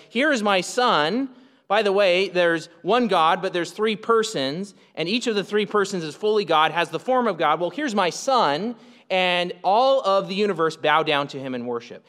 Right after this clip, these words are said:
and just skipped the middle section. That could have happened, and Jesus instead didn't cling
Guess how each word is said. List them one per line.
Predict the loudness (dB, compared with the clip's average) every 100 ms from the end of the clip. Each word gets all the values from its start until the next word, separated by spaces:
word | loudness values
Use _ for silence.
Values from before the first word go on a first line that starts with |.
| _
and | -12
just | -10 -10 -12
skipped | -14 -4 -2 -2 -6 -14
the | -8
middle | -4 -4
section. | -4 -10 -12 -16 -20 _ _
That | 0 0 0
could | -4
have | -4
happened, | -2 -2 -2 -6 -10 -14 -12
and | -10 -10
Jesus | -4 -2 -2 0 2 2 -2 -10
instead | -10 -10 -4 0 0
didn't | -2 -6 -6 -10
cling | -18 -6 -2 0 2 2 0